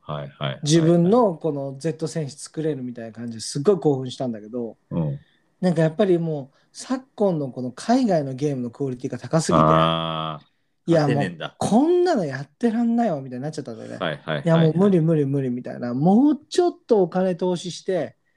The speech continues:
Speaker 1: はい。
Speaker 2: しっかりしたやつ作ろうぜっていうのが、
Speaker 1: <laughs>
Speaker 2: まあ、
Speaker 1: なるほど。
Speaker 2: でもその、カカロットがいけるところって、俺がイメージしてたのはカカロットみたいなゲームをやるべきだと思ったのよ。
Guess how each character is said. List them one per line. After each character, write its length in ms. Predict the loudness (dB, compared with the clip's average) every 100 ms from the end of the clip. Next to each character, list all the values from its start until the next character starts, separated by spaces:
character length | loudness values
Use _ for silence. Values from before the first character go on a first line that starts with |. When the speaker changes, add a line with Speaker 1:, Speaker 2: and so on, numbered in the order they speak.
| _
Speaker 1:
は 160 | -4 -4
い。 40 |
Speaker 2:
し 360 | -8 -12 -14 _
っ 80 |
か 160 | -6 -4
り 100 | -4
し 80 | -6
た 80 | -8
や 80 |
つ 160 | -10 -16
作 240 | -8 -2
ろ 140 | 0 0
う 60 |
ぜ 140 | -2 -6
っ 20 |
て 200 | -8 2
い 20 |
う 140 | 2 4
の 120 | 2
が、 360 | 2 -2 -6 -12
Speaker 1:
<laughs> 1040 | _ _ _ _ _ _ _ _ _ _
Speaker 2:
ま 100 | 0
あ、 40 | 4
Speaker 1:
な 60 |
る 60 | 4
ほ 100 | 4
ど。 120 | 0
Speaker 2:
で 60 | -4
も 80 | -4
そ 60 | -2 -2
の、 40 | -4
カ 160 | -8
カ 160 | 0 4
ロ 100 | 4
ッ 80 | 2
ト 120 | 2
が 80 | 2
い 100 | 2
け 140 | 0
る 80 | 0
と 100 | 0
こ 80 | 0
ろ 60 |
っ 40 | 2
て、 100 | 2
俺 200 | 2 4
が 80 | 2
イ 80 |
メ 160 | 2 0
ー 20 |
ジ 100 | -4
し 40 | -6
て 60 |
た 240 | -10 -4 -2
の 20 |
は 60 |
カ 140 | -2 -2
カ 100 | 0
ロ 100 | 0
ッ 60 |
ト 100 | -4
み 80 | -8
た 100 | -6
い 40 | -6
な 60 |
ゲ 180 | -4 -4
ー 40 |
ム 80 | -4
を 40 | -8
や 100 | -6
る 80 |
べ 100 | -4 -2
き 80 |
だ 120 | -2 -4
と 120 | -8
思 100 | -12
っ 20 |
た 100 | -12
の 80 |
よ。 60 | -14